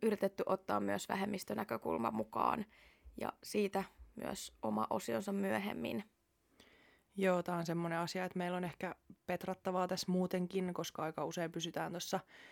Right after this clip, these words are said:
Speaker 2: binäärisissä sukupuolirooleissa. Mut, ö, lisäksi, vaikka me yritetään tässä jaksossa aika laajasti ja eri näkökulmista käsitellä tätä seksuaalisuutta musiikissa, niin tämähän on kuitenkin vaan ihan pieni otanta, et eihän me voida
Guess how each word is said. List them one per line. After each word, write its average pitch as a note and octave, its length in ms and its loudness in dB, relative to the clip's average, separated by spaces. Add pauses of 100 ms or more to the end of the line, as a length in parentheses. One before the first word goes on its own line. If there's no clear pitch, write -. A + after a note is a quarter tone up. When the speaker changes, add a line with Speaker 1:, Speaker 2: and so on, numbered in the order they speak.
(420)
Speaker 2:
binäärisissä F#3 720 2
sukupuolirooleissa. E3 1300 4 (600)
Mut, F3+ 380 6
ö, G3 240 10
lisäksi, B3+ 580 8
vaikka F#3+ 260 4
me F#3 120 8
yritetään F#3+ 480 6
tässä E3 240 2
jaksossa E3+ 360 2
aika D#3 200 4
laajasti F3 500 6
ja D#3 120 4
eri D#3 300 2
näkökulmista D#3+ 640 -2
käsitellä G3+ 460 2
tätä F3+ 240 0
seksuaalisuutta D#3+ 640 0
musiikissa, D#3 640 2 (360)
niin E3+ 120 4
tämähän F3 260 8
on E3+ 120 2
kuitenkin D#3 360 2
vaan C#3+ 140 6
ihan D3+ 160 -2
pieni D3+ 340 2 (140)
otanta, E3 400 4 (300)
et D#3+ 180 -2
eihän D#3 220 2
me D#3 100 2
voida D3 180 4